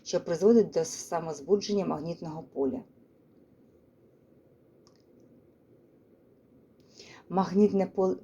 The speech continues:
поле Землі утримує електрони і протони, які утворюють навколо Землі радіаційний пояс.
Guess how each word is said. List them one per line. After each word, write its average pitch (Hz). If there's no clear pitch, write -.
поле 190
Землі 185
утримує 196
електрони 202
і 190
протони, 151
які 151
утворюють 196
навколо 175
Землі 156
радіаційний 151
пояс. -